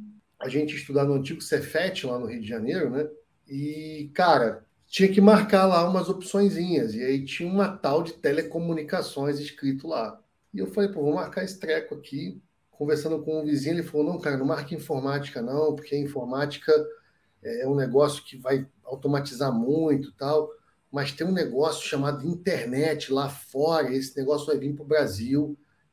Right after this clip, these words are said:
e isso vai tomar conta de tudo." Esse cara tinha morado fora do país, né? Estudado fora. E ele falou dessa tal da internet. Ele falou, "E quem cuida disso não é a informática, é a telecomunicações."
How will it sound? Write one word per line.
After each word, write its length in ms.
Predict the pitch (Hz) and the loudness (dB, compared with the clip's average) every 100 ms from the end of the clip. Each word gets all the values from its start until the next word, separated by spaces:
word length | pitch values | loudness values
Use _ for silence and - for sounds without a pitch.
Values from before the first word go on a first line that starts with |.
| 131 | -10
e 60 | |
isso 200 | 135 - | -8 -2
vai 160 | 147 147 | -2 0
tomar 240 | 151 151 | 0 -2
conta 400 | 147 - 170 175 | -2 0 2 2
de 120 | 180 | -4
tudo." 500 | 185 - 135 120 98 - | -6 2 4 4 2 -8
Esse 160 | - | -14
cara 160 | - 127 | -6 -6
tinha 180 | - 127 | -4 -4
morado 260 | 123 123 | -2 -2
fora 440 | - - 123 151 123 | -6 -2 0 2 0
do 80 | 104 | -4
país, 560 | 113 104 107 104 - - | -6 -4 -4 -8 -14 -12
né? 160 | 147 - _ _ _ | -12 -12 _ _ _
Estudado 460 | - - 107 117 113 | -20 -8 -2 0 -2
fora. 420 | - 110 135 - - _ _ _ | -4 -2 0 -2 -12 _ _ _
E 380 | - 131 135 139 | -12 -4 -2 2
ele 120 | 151 147 | 2 2
falou 260 | - 147 | 2 4
dessa 320 | 151 151 170 | 4 2 -2
tal 220 | - 139 151 | 2 4 6
da 80 | |
internet. 800 | 160 151 175 131 101 98 - - - | 4 2 0 0 -2 -4 -10 -16 -6
Ele 120 | 131 | -6
falou, 180 | - 143 | 6 6
"E 80 | 143 | 10
quem 240 | 208 208 | 8 8
cuida 240 | 180 180 | 4 4
disso 300 | 151 156 - | 4 4 -2
não 80 | 165 | 0
é 40 | 160 | 0
a 60 | |
informática, 680 | 151 170 131 123 120 - 110 | 0 -2 -2 -2 -2 -6 -6
é 80 | 120 | -4
a 60 | |
telecomunicações." 1120 | - 135 143 143 139 135 147 - - 101 - | 0 0 2 2 0 0 -2 -4 -10 -16 -18